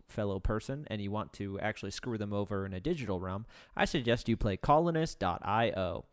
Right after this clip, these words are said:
I'm pretty sure I've recommended it in the past. If you like Settlers of Catan, uh, you can play Settlers of Catan for free with up to three other friends on,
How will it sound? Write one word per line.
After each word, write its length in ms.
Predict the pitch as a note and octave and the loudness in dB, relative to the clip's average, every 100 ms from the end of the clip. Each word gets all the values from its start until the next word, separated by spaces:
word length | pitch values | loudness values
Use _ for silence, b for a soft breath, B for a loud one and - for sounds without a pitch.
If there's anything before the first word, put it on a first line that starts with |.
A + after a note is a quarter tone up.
| B B - | B B -4
I'm 80 | |
pretty 180 | G#2+ F#3+ | 2 4
sure 220 | F3+ E3+ | 4 2
I've 100 | D#3 | 2
recommended 480 | D3+ D#3 C#3+ D3+ D3 | 2 0 -2 -2 0
it 140 | D3 - | 0 0
in 60 | |
the 100 | G#2 | 2
past. 420 | - D#3+ F#3 - - b - | 4 4 0 -6 -12 b -8
If 80 | - | 0
you 140 | A#2 | 4
like 180 | C#3+ D3+ | 4 2
Settlers 480 | - D3 D3 C3+ B2+ | 2 4 6 4 4
of 160 | A#2 - | 2 -2
Catan, 640 | G2+ - C3+ C#3+ D#3+ D#3+ - | -4 0 0 0 -2 -6 -8
uh, 200 | G#2+ G#2 G2 | -4 -2 -2
you 100 | A2 | -4
can 160 | A2 | -2
play 200 | G#2+ A#2 | 0 0
Settlers 400 | - C3+ D3 D3 | 0 -2 0 -2
of 100 | C3+ | -2
Catan 420 | - C#3 C3+ C#3 | -6 -4 -4 -4
for 240 | C#3+ D3 F#3 | -4 -2 -2
free 440 | - E3 D#3+ G#2+ D#2+ _ - B2+ | 0 -2 0 0 -4 _ -18 -6
with 160 | A2 - | -4 -2
up 200 | C3 - | -4 -2
to 200 | B2 A2 | -2 -2
three 320 | - C#3+ D3+ | -2 -2 0
other 200 | C#3+ C#3 | 0 0
friends 540 | - C#3 A2 E2+ - - | -2 -2 -2 -4 -10 -6
on, 460 | A2+ A#2+ A#2+ A#2+ | 0 0 0 -4